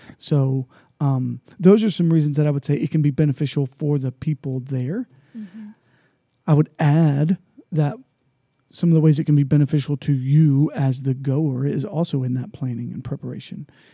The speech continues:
Speaker 1: It's
Speaker 2: Mm-hmm.
Speaker 1: in your, your awareness of, uh, getting, getting, like, exposure to other parts of the world, uh, cultures,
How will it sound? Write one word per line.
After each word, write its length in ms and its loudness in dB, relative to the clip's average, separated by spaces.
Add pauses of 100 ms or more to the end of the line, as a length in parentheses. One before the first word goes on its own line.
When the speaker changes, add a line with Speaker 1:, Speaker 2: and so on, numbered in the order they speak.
(140)
Speaker 1:
It's 160 -12
Speaker 2:
Mm-hmm. 140 -4
Speaker 1:
in 280 -2 (320)
your, 600 -2 (220)
your 480 0 (200)
awareness 800 0 (100)
of, 440 -2 (320)
uh, 180 -10
getting, 360 4 (160)
getting, 240 2
like, 240 -4
exposure 720 0
to 320 -4
other 240 -4
parts 320 -6
of 80 -8
the 80 -8
world, 420 0 (400)
uh, 200 -8
cultures, 800 -2